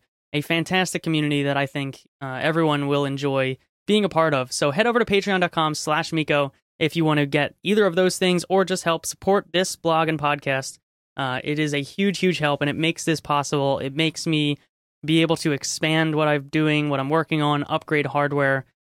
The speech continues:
and just generally keep all of this thing going. So thank you so much for your support. So let's dive into some thoughts on the topic.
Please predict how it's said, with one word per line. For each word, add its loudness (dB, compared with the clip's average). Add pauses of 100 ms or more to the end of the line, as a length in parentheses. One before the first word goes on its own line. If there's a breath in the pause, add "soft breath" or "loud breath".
(120)
and 0
just -2
generally 2
keep -2
all 2
of -8
this 0
thing -4 (340)
going. 0
So -10
thank -2
you -4
so 2
much 0 (340)
for 4
your 4
support. -8 (1120)
So 2
let's 0
dive 2
into 2
some -2
thoughts -4
on -8
the -10
topic. -12